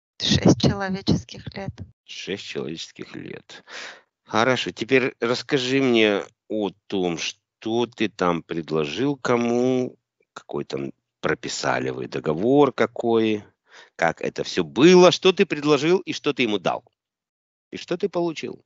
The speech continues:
Speaker 1: Знания дал.
Speaker 2: А какие знания ты ему дал?
Speaker 1: Те, в которых он нуждался.
Speaker 2: Ну, это слишком абстрактный ответ. Более конкретно. Судя по всему, я прочитал его письмо, он вообще ничего не знает.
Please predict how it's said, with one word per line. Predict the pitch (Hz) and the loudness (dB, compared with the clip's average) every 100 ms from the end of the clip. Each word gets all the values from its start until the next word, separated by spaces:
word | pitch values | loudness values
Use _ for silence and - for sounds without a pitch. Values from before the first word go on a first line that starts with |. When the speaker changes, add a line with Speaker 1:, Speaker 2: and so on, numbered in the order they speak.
| _ | _
Speaker 1:
Знания | - 196 196 196 202 202 190 | -6 -4 -4 -6 -6 -8 -8
дал. | 196 185 190 - _ _ - | -8 -8 -12 -20 _ _ -6
Speaker 2:
А | |
какие | - 143 135 | -2 -2 -2
знания | 92 95 90 80 | -2 0 0 -4
ты | 80 | -6
ему | 78 | -8
дал? | 76 73 - - - _ | -8 -10 -14 -20 -20 _
Speaker 1:
Те, | - 190 185 | -6 -4 -4
в | - | -4
которых | 196 - 190 190 - | -6 -6 -6 -6 -8
он | 185 185 | -10 -8
нуждался. | 185 190 180 175 170 131 - _ _ _ | -4 -4 -2 -6 -8 -10 -12 _ _ _
Speaker 2:
Ну, | 107 | -2
это | 107 95 | 0 0
слишком | - 95 - 87 | -2 -2 -2 -4
абстрактный | 82 - 76 71 - 65 58 | -4 -6 -6 -6 -6 -10 -14
ответ. | - 55 - - - | -14 -18 -18 -20 -6
Более | 82 80 76 | 0 0 0
конкретно. | 85 - - 76 - - - | -2 -4 -4 -4 -4 -20 -20
Судя | - 101 92 | -8 -2 2
по | 98 | 2
всему, | - 110 123 | 0 -2 2
я | 117 95 | 4 2
прочитал | 87 - 98 95 | 0 -2 2 4
его | 98 | 4
письмо, | 92 101 131 120 | 0 -6 -2 0
он | 101 | 2
вообще | 98 98 - 95 | 2 0 0 -4
ничего | 78 76 | -4 -6
не | 71 | -8
знает. | 65 69 58 | -8 -8 -10